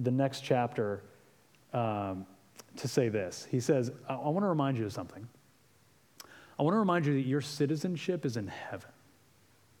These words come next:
And for him to say that, he's, he's been creating this argument throughout Philippians. Philippians is this massive book of encouragement. And what he's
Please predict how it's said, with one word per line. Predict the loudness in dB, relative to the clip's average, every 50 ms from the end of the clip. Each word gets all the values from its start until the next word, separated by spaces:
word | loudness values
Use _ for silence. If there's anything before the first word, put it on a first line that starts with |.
| _ _ _ _ _ _ _ _ _ -20 -20 -20 -20 -10 -4 -2
And | 0 2
for | 2 2
him | 4 4 4 4
to | 2 2
say | 2 2 4 4 4 4
that, | 4 2 2 0 -2 -4 -8 -16 -8 0
he's, | 2 4 4 4 4
he's | 2 2 2 4 4
been | 4 4 4
creating | 2 0 2 4 6 6 6 6 6 4 4 4
this | 4 2 2
argument | 2 2 4 4 4 4 2 0 0 -2 -4 -2
throughout | 2 2 4 2 2 0
Philippians. | 0 0 0 0 0 0 -2 -2 -2 -4 -6 -4
Philippians | 0 2 4 4 4 4 2 2
is | 2 0 0
this | -2 -2 -2
massive | -2 0 0 -2 -2 -2 -2 -2 -2 -2
book | -2 0 -2
of | -2
encouragement. | -4 -6 -8 -6 -6 -6 -6 -8 -10 -14 -18 -20 -20 -20 -20 -20 -20 -20 -20 -20 -20 -20 -10 -2 2
And | 2 2 2 0 -4 -6 -6 -2
what | 2 4 4 4 6
he's | 4 4 2 2